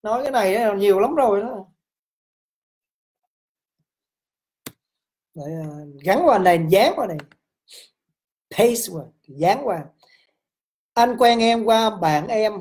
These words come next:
mới." Ôi, em ơi, em viết tắt không dấu, em viết không dấu hơi căng. Tức là bên ba hồi có dấu, ba hồi không dấu.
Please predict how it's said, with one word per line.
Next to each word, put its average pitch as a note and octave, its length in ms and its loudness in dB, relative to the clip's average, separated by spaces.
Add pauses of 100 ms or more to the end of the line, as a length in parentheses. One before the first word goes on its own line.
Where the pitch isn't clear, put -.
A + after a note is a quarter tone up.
(180)
mới." A#3+ 520 0
Ôi, F#3 100 -6
em F3 120 -4
ơi, F3 140 0
em E3 140 -4
viết G#3 200 0
tắt A3 160 -2
không E3 180 -6
dấu, F3 200 0
em G3 120 -2
viết - 120 0
không E3 180 -6
dấu F#3 160 0
hơi E3+ 140 -2
căng. E3+ 340 -4 (1080)
Tức - 80 -8
là D#3+ 80 -4
bên F#3 140 0
ba G#3 160 4
hồi F3+ 220 4
có A3+ 80 4
dấu, A#3+ 220 6
ba B3+ 80 4
hồi E3 180 0
không F3+ 180 -6
dấu. G3+ 320 -4